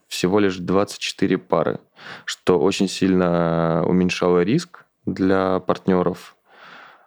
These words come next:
а, которые занимались продажей. Это и улучшало продажи, это стимулировало спрос и стимулировало прибыль для тех, кто Крокс продавал.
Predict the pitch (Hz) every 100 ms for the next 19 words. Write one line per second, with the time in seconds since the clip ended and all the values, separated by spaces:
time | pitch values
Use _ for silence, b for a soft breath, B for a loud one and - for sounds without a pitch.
0 | B - 90 87 90 90 90 90 - -
1 | 85 87 87 87 85 - 87 87 82 82
2 | - 87 - - - - - - 76 -
3 | - - - - 92 82 - 87 87 110
4 | 131 135 139 143 151 156 - _ B B
5 | B B 87 85 - 87 - 92 90 90
6 | 85 82 82 - 95 101 135 - 98 95
7 | 95 95 95 92 90 87 87 - 90 87
8 | 92 110 64 65 - - 165 104 - -
9 | _ - 85 85 82 82 85 - 50 -
10 | _ _ _ - - - - - - -
11 | - - - 92 95 87 -